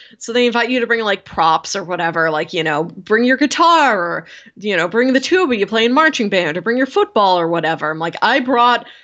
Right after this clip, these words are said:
a box of old T V guides, and here are my favorite D V D sets. And here is a little, like, twelve-inch old T V." So there's a picture of me. It's a picture from, like, above, like, the photographer stood on a ladder.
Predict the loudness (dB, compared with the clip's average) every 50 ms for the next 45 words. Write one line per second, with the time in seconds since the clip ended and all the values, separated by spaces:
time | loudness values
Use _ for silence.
0 | -18 -10 -6 -6 -6 -4 0 2 4 4 2 0 -2 -4 -4 0 2 2 2 0
1 | -2 -6 -8 -8 -6 -6 -6 -6 -4 -2 0 2 2 2 2 0 -2 -4 -8 -10
2 | -12 -10 -6 -4 -2 -2 -2 0 -2 -2 -4 -4 -4 -4 -4 -4 -6 -6 -6 -6
3 | -6 -4 -4 -4 -6 -6 -6 -6 -8 -8 -4 -2 0 2 2 0 -2 -8 -16 -18
4 | -18 -10 -6 -2 -2 0 2 2 2 4 4 2 2 2 0 0 2 2 4 4
5 | 4 6 6 6 4 4 0 -2 -6 -4 0 2 4 4 4 2 2 0 -2 -4
6 | -6 -6 -4 -2 -2 -2 -4 -6 -8 -8 -8 -8 -6 -6 -4 -4 -4 -4 -4 -6
7 | -8 -10 -16 -20 _ -6 -2 2 2 4 4 2 0 -2 -2 -2 -4 -2 -2 -2
8 | 0 0 0 0 -2 -4 -6 -6 -6 -6 -6 -4 -2 -2 -2 0 -2 -4 -2 0
9 | 0 -2 0 0 0 2 2 4 4 2 2 0 0 -2 -2 0 0 2 2 2
10 | 0 -2 -4 -6 -6 -8 -10 -14 -12 -6 -4 -4 -2 -2 -4 -6 -6 -4 -2 -2
11 | 0 0 0 -2 -2 -2 0 2 2 2 2 2 0 -2 -4